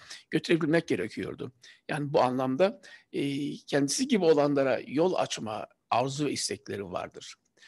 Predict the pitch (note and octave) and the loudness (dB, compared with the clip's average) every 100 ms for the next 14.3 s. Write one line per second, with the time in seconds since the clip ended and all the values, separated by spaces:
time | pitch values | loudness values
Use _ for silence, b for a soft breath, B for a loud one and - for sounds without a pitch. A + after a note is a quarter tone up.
0 | b - E3+ D#3+ D3+ A3 F#3+ C#3+ D#3 D3+ | b -2 2 4 2 -2 -4 2 2 4
1 | F#2 F2+ E2 - - B2 - - - A2+ | 0 -4 -12 -14 -16 -16 -14 -12 -10 -10
2 | F2+ - D#3+ D#3+ C3+ C#3 A2+ - - - | -10 -6 -6 -6 -6 -8 -8 -12 -14 -18
3 | _ _ b b b C3+ D3 C#3 A2+ F2+ | _ _ b b b -6 -6 -4 -6 -6
4 | F#2 - F2 F2 F#2 D#3 - b b b | -8 -10 -12 -12 -2 0 0 b b b
5 | C#3 C3+ - D3 C3 B2 G#2+ G#2+ A2+ - | -2 -2 -2 -4 -2 -4 -2 -4 -6 -4
6 | - B3+ _ _ _ - - C3+ A#2 - | -6 -6 _ _ _ -6 -6 -6 -8 -6
7 | A2 A2 C3 D#3+ E3+ C#3 B2 C3 A#2+ A2 | -6 -6 -6 -6 -2 -2 -2 -4 -6 -8
8 | F#2 C#3+ A#3 _ _ _ b b b b | -6 -6 -8 _ _ _ b b b b
9 | b - G#2+ F#2 C3+ C3+ C#3+ C#3+ - D#3+ | b -10 -8 -8 -6 -6 -6 -8 -12 -12
10 | E3+ C#3+ B2 - B2+ B2+ B2+ C3 B2+ A#2+ | -6 -6 -6 -4 -2 -2 -2 -2 -4 -4
11 | A#2+ B2+ A2 B2 C#3 B2 A#2+ - - - | -8 -8 -8 -6 -2 -2 -4 -12 -14 -10
12 | A#2+ A2+ A#2+ - B2 A#2 C#3 D#3 C#3 D3 | -8 -8 -8 -8 -6 -6 -6 -4 0 0
13 | B2 G#2+ G2 G#2+ A2 G#2+ F#2 G#2 G#2 G#2+ | 0 -4 -6 -8 -6 -6 -6 -6 -6 -2
14 | D3 A#3+ | -2 -4